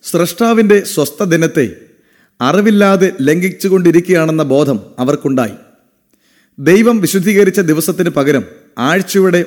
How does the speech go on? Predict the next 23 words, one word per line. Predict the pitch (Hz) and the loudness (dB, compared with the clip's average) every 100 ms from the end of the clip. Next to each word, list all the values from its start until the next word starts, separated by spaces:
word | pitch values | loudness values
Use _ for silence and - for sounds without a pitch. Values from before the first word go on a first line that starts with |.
| 127 | -2
ഒന്നാം | 143 190 208 | -2 0 0
ദിനത്തെ | 180 170 170 147 | 0 -2 0 0
എന്തുകൊണ്ട് | 147 190 214 196 | 0 0 0 0
ആചരിക്കുന്നു | 147 151 165 160 151 | 0 0 0 0 -2
എന്ന് | 151 135 117 - - | -2 -2 -4 -8 -8
അവർ | 127 135 | -4 -4
പരിശോധിച്ചു. | 135 135 151 131 104 - _ _ _ _ _ _ _ _ _ - | -2 -2 -2 -4 -6 -16 _ _ _ _ _ _ _ _ _ -10
നാലാം | 151 180 220 240 | -2 2 2 2
കൽപ്പനയെ | 233 202 - 196 196 | 2 0 2 2 2
നീക്കിക്കളഞ്ഞു | 170 170 202 - 175 175 160 | 2 0 0 -2 0 0 0
എന്നോ | 147 147 127 - _ _ _ - | 0 -2 -4 -14 _ _ _ -12
ശബത്തിനെ | - 160 175 214 220 | -6 -2 0 2 2
മാറ്റിയെന്നോ | 175 165 180 196 196 190 190 | 0 -2 -2 0 2 2 0
ഉള്ളതിന് | 147 160 147 123 - - _ _ _ _ - | 0 0 0 -2 -6 -20 _ _ _ _ -2
യാതൊരു | 147 185 220 202 | 0 2 2 2
തെളിവും | 180 165 165 160 | 4 2 2 0
തിരുവചനത്തിൽ | 165 160 202 185 165 160 | 2 2 2 0 0 -4
കണ്ടെത്താൻ | - 139 160 160 147 | -2 -2 -2 -2 -4
കഴിഞ്ഞില്ല. | - 135 135 123 104 - _ _ _ _ _ _ - | -4 -4 -2 -2 -4 -12 _ _ _ _ _ _ -2
ഏഴാം | 127 170 202 226 | 2 4 4 4
ദിനത്തെ | 190 196 - 180 180 | 2 0 0 -2 0
ആദിയിൽ | 131 165 175 190 | -4 0 0 0
വിശുദ്ധീകരിച്ച | 175 135 175 190 175 165 160 | 0 -2 -2 0 2 2 0